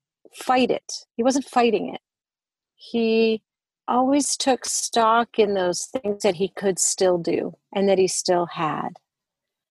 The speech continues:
So most of my, most of my memoir, which, oh, did I even say I have a memoir? And the memoir of this, of our time together, and it's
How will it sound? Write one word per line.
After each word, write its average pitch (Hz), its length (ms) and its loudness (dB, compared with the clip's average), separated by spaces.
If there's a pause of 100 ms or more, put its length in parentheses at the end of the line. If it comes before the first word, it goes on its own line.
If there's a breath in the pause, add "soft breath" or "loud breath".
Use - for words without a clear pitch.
(480)
So - 180 0
most 254 360 0
of 302 140 -4
my, 208 600 0 (840)
most 247 280 -2
of 294 80 2
my 269 160 2
memoir, 208 640 2
which, 190 320 -6 (240)
oh, 214 220 0 (120)
did 208 160 0
I 196 100 2
even 202 220 0
say 202 320 0
I 202 80 -2
have 202 240 0
a 240 60 2
memoir? 180 580 0
And 220 100 0
the 214 60 2
memoir 247 540 0 (640)
of 240 220 0
this, 233 260 -2 (140)
of 214 120 0
our 214 200 2
time 226 320 -6
together, 180 380 -2
and 180 160 -4
it's 170 160 -8